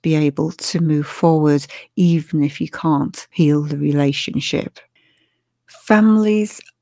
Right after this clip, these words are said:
are complicated relationships. As a child, depending where you land in the birth order amongst siblings can really impact how you behave and who you become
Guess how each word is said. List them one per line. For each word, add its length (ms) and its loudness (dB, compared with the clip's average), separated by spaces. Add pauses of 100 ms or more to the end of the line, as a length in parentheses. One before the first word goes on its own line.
(100)
are 100 -4
complicated 1000 -10
relationships. 1120 -10 (560)
As 140 -4
a 60 -2
child, 480 -4
depending 800 -6
where 180 -2
you 400 -6 (300)
land 640 -4
in 260 -6
the 320 -8 (380)
birth 480 -4
order 520 -2 (160)
amongst 460 -6
siblings 840 -6 (260)
can 220 -4
really 520 -4
impact 560 -6
how 220 -6
you 240 -4
behave 640 -4
and 140 -10
who 180 -10
you 280 -8
become 540 -6